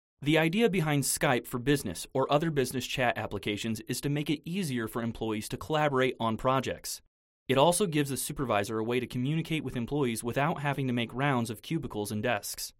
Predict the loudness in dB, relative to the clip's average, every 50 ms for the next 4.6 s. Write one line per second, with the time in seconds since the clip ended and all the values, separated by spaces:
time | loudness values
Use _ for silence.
0 | _ _ _ 0 4 6 8 8 6 6 2 -6 -14 _ _ _ 0 0 2 2
1 | 2 0 0 0 0 0 2 2 0 0 -2 -4 -4 -2 -2 -2 0 2 2 2
2 | 2 0 0 -2 -2 -2 -4 -6 -6 -4 -4 -6 -4 -4 -2 0 0 0 0 0
3 | -2 -2 -2 -4 -2 -2 -2 -2 0 0 -2 -2 -2 -4 -6 -6 -6 -6 -6 -2
4 | 0 0 0 0 -2 -6 -6 -8 -10 -10 -14